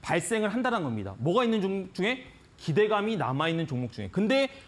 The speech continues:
화천기계가 약간 그 원 초가격에서 조금 벗어나고 있지만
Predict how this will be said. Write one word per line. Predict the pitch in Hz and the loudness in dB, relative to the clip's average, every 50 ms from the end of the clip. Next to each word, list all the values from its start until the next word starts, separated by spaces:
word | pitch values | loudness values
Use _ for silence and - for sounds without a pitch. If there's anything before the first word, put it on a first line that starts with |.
| - - | -8 -2
화천기계가 | - 269 269 - 285 277 240 220 233 226 202 214 240 214 | 0 0 2 2 2 0 0 0 0 0 2 4 4 4
약간 | 147 135 127 139 - 240 247 262 247 - - - - | 2 0 0 0 0 2 2 0 -2 -8 -12 -10 -2
그 | - 202 170 | 0 0 2
원 | 139 139 175 208 214 | 2 2 0 0 -2
초가격에서 | - 240 233 240 220 208 202 180 - | -2 0 0 0 2 0 0 -2 0
조금 | 254 247 254 208 | 0 2 2 2
벗어나고 | - - 147 165 - 226 226 220 196 175 | 0 0 0 2 2 2 2 4 2 2
있지만 | 147 - 180 202 214 185 123 | 0 0 0 0 0 0 -2